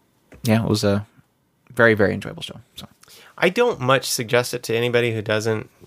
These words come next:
Speaker 2: follow
Speaker 1: Yeah, if you're
Speaker 2: the
Speaker 1: not a fan
Speaker 2: series
Speaker 1: of the
Speaker 2: because you're
Speaker 1: series.
Speaker 2: not going to follow the, the jokes that they, they play
Speaker 1: Yeah, like
Speaker 2: a lot.
Speaker 1: Saber getting all defensive when one of them <laughs> walks to the front door.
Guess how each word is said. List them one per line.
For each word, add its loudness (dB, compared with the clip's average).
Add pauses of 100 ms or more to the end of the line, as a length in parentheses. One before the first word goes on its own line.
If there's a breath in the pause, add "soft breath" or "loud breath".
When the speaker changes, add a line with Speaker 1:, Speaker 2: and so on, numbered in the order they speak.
(300)
Speaker 2:
follow -2
Speaker 1:
Yeah, 4
if -4
you're 2
Speaker 2:
the 4
Speaker 1:
not 2
a 4
fan 4
Speaker 2:
series 2
Speaker 1:
of -2
the -6
Speaker 2:
because 0
you're 4
Speaker 1:
series. 2
Speaker 2:
not 2
going 2
to 0
follow 2
the, -2 (180)
the 4
jokes 0
that -6
they, 2
they 2
play 0 (140)
Speaker 1:
Yeah, 2
like 4
Speaker 2:
a -4
lot. -2
Speaker 1:
Saber 2 (240)
getting 2
all 0
defensive 0
when 0
one 0
of 0
them 0
<laughs> -
walks 0
to -10
the -4
front -2
door. -2